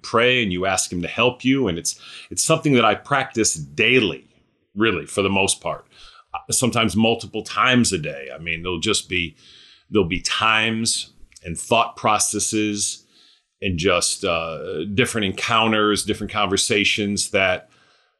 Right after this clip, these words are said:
that I'll just notice where I could, where I saw just, you know, things in me that weren't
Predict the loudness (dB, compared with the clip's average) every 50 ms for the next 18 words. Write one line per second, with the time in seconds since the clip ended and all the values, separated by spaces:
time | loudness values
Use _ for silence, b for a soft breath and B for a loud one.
0 | b _ _ 0 2 2 4 2 2 0 -2 -4 -2 0 2 4 4 4 6 4
1 | 4 2 0 -2 0 0 0 0 0 -2 0 -2 0 0 0 -2 -4 -2 0 2
2 | 2 2 2 0 0 2 2 2 2 2 0 0 -2 0 0 -2 -2 -4 -8 -14
3 | _ _ _ -2 0 0 0 0 -4 -6 -2 0 2 2 2 2 0 2 2 2
4 | 2 2 0 -2 -2 -4 -8 b b b b b b b b 2 2 2 2 2
5 | 0 2 4 4 4 4 4 0 -4